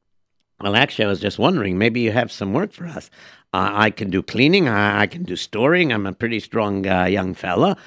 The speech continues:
A-, a-, and, and, and my friend over here, Malka, um, she, she's very good in the kitchen. She can do cooking, and she can, you know, assist in cooking, whatever you need. I mean, she could do this."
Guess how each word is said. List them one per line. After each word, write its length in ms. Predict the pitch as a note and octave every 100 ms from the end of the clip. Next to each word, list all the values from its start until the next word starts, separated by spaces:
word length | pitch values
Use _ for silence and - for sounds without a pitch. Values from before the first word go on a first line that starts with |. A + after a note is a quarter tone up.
| - -
A-, 60 | -
a-, 360 | A#2 A#2 A#2 A2
and, 280 | A2+ G#2+ A2+
and, 360 | B2+ A2 G#2+ G#2+
and 120 | G#2+
my 160 | G2+
friend 320 | G2+ C#3 F#3 C3
over 160 | G#2+
here, 260 | G#2 A2 G#2
Malka, 560 | G#2 C#3 F#3+ - A2+ - - _
um, 320 | A#2 G#2+ G#2 - A2
she, 400 | - A#2+ B2 A2+
she's 380 | - B2+ A#2
very 240 | F2 C3+ B2
good 180 | C3+ A#2+
in 80 |
the 80 | G#2+
kitchen. 400 | - F#3+ - F#2+
She 160 | F2+ F#2+
can 140 | G2
do 100 | E2+
cooking, 540 | - D3+ D3 D#3+ D3 B2
and 200 | G#2 G2
she 140 | F2+
can, 240 | - F2+
you 140 | F2 F#2
know, 120 | E2+
assist 360 | F2 C#3+ E3+ -
in 80 | E3+
cooking, 320 | D#3 C#3+ C#3+
whatever 320 | C#3+ E3 B3+
you 80 | A3
need. 260 | C4+ -
I 40 | C3
mean, 160 | B2+
she 160 | A#2+ D3
could 160 | D3 C#3
do 120 | F3
this." 280 | F#2+ D#2